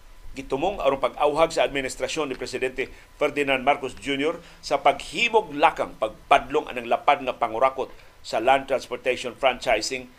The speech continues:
and Regulatory Board. Ug seryoso gyud tay kining pasangila kay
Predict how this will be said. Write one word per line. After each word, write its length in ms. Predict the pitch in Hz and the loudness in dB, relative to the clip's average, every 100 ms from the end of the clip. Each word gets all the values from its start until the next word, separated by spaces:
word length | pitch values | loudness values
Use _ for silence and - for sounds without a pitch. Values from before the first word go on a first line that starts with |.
| - - | -12 -4
and 240 | 123 120 - | -2 -4 -8
Regulatory 720 | 123 135 123 123 117 - 110 95 | -4 -2 -2 -2 -4 -6 -8 -6
Board. 240 | 101 - - - - - - - - - - - - - - - - - - - - - - | -6 -8 -10 -20 -20 -20 -20 -20 -20 -20 -20 -20 -20 -20 -20 -20 -20 -20 -20 -20 -20 -18 -4
Ug 240 | 139 135 - - - - - - - - - - - - - - - - | -2 -2 -10 -16 -16 -20 -20 -20 -20 -20 -20 -20 -20 -20 -18 -18 -18 -16
seryoso 560 | - 123 127 185 - 175 | -10 -8 -4 -4 -4 -4
gyud 160 | 156 | -4
tay 160 | 156 143 | -4 -2
kining 240 | 143 135 | -4 -4
pasangila 480 | 131 135 156 185 151 - - - - | -6 -6 -4 -2 -2 -4 -20 -20 -8
kay 160 | 156 | -6